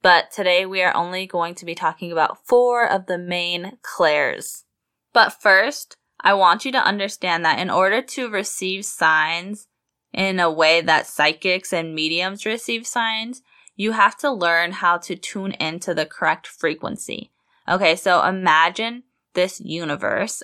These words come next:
as a radio dial. And when you turn your radio all the way, like, to its highest frequency,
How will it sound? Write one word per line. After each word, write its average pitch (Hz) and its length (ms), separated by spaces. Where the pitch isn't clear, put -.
as 160 420
a 160 140
radio 151 500
dial. - 540
And 170 540
when 190 160
you 214 260
turn 208 440
your 196 180
radio 175 500
all 214 320
the 220 140
way, 190 380
like, 165 300
to 208 140
its 185 120
highest 175 680
frequency, 233 920